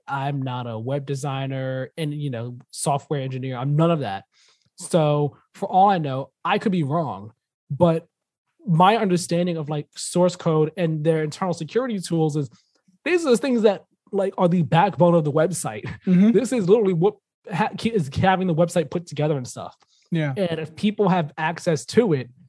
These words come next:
Speaker 1: I imagine that means that they can find a way to get around that stuff or get through it.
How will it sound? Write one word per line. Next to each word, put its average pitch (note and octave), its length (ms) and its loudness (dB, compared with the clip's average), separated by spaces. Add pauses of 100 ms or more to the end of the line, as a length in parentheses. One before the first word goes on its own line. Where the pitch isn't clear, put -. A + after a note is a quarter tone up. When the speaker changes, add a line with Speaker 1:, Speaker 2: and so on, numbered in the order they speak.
(520)
Speaker 1:
I F#3 160 4
imagine F3+ 580 4
that F3 180 0
means E3+ 300 -2
that D3+ 220 -6
they E3+ 120 0
can D#3+ 160 -4
find D#3+ 300 -4
a D3+ 40 -2
way D3+ 220 0
to C#3+ 140 -10
get D#3 180 0
around C#3+ 480 -2
that B2 260 -4
stuff - 440 -14 (340)
or D#3+ 340 4
get D#3 260 -4
through D#3 360 2
it. F#2 140 -6